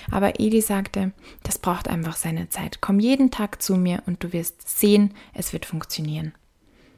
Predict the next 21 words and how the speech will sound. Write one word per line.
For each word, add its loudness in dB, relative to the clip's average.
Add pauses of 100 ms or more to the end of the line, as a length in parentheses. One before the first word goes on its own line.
(420)
Eli 8
lächelte, 2
er -6
hatte -8
Hoffnung, -2
und -2
als 0
er -4 (640)
das -6
Haus 0
des -6
Meisters -2
wieder 0
verließ, -4
fiel -6
ein 0
grauer -6
Punkt -8 (200)
von -8
ihm 2 (320)
ab. -10